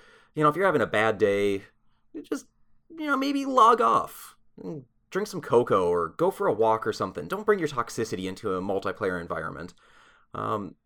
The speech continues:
if there's some developer that makes a game or makes a decision you don't like,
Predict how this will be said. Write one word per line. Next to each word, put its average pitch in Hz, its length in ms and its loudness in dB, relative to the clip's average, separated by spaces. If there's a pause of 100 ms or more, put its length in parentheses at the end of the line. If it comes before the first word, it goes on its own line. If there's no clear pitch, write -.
if 175 140 -6
there's 202 160 4
some 226 120 2
developer 190 440 4
that 135 80 4
makes 156 180 -2
a 180 60 -2
game 160 340 -2
or 117 60 2
makes 139 160 -4
a 175 40 -8
decision 151 400 -2
you 110 80 -2
don't 127 180 0
like, - 480 -2